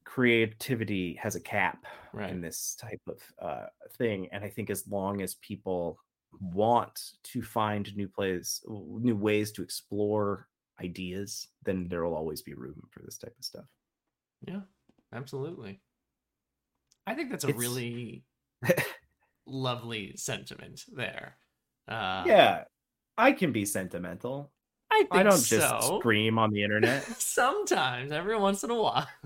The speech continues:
Speaker 2: <laughs> Well, I think, I think, um,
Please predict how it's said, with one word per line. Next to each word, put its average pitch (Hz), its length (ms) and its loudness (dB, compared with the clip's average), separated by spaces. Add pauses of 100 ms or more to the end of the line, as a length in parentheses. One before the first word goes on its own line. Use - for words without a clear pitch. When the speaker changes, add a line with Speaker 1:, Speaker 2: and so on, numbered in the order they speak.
(160)
Speaker 2:
<laughs> 190 440 0 (880)
Well, 240 140 6
I 240 120 8
think, 381 340 0 (100)
I 202 140 6
think, 285 360 -4
um, 151 600 2